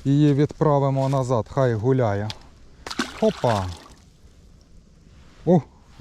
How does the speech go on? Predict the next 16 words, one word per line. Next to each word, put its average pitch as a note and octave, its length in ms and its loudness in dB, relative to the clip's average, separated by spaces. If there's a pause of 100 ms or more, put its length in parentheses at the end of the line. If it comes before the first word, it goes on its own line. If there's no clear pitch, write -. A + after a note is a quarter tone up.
винирнула. A2+ 680 2 (680)
І D3 100 2
пішла, A2+ 360 -2
пішла, A#2 280 -4
пішла. - 400 -8
Ух, - 400 -4 (460)
звірюга. A2+ 680 0 (840)
Красота. C#3+ 680 -2 (1400)
Так, C#3+ 360 2
є. D3+ 420 2 (1120)
У D3 120 0
нас F#3 460 2
є E3 300 2
з D3 80 -6
вами D#3+ 500 0
щука. A#2 580 -2